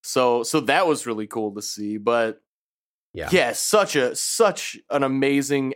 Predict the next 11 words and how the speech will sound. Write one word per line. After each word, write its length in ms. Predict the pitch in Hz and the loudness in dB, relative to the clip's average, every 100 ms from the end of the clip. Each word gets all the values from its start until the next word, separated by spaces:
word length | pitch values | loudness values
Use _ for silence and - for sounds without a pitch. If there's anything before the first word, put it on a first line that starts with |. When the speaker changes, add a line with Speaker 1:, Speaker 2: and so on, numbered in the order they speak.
| 135 | -2
Speaker 1:
end 400 | 123 120 117 - | -2 -4 -8 -6
to 160 | 131 | -2
an 80 | 117 | 0
amazing 640 | 110 113 117 110 113 110 110 | 0 0 0 -2 -4 -4 -2
episode. 520 | 123 - 127 - 107 104 | -2 -2 -4 -2 -2 0
And 120 | 131 | 0
I'm 340 | 139 123 104 - | 0 -4 -10 -2
very 420 | 143 160 170 156 | 2 4 2 0
curious 580 | 147 - 143 139 135 - | -2 -2 2 2 0 -4
to 100 | - | -10
see, 600 | - - 127 120 110 107 | -8 -4 -2 -2 -4 -10